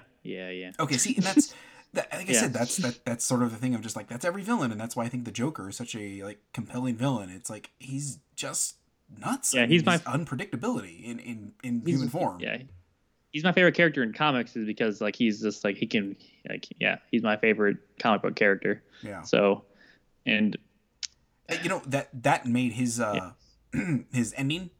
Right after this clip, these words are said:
Speaker 2: in, uh, or not ending, but, like, the ending fight sequence in, uh,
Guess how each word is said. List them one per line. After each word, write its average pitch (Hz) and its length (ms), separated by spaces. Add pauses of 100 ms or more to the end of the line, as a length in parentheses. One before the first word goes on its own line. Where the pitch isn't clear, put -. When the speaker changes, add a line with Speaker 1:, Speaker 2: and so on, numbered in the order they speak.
(160)
Speaker 2:
in, 117 240
uh, 101 440
or 123 140
not 107 180
ending, 107 300
but, 101 220
like, 98 160
the 104 180
ending 117 300
fight 120 240
sequence 139 340
in, 107 200
uh, 90 440